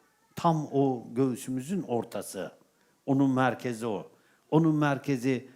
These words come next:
kafada değil. Onun merkezi göğüste, göğüs boşluğunda.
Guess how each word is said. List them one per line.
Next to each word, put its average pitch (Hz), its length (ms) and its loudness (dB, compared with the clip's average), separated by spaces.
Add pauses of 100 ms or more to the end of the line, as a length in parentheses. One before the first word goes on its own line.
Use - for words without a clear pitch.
(140)
kafada 127 500 2
değil. 101 300 0 (1120)
Onun 139 280 2
merkezi 123 760 -2 (260)
göğüste, 110 760 0 (300)
göğüs 135 440 2
boşluğunda. 90 640 -6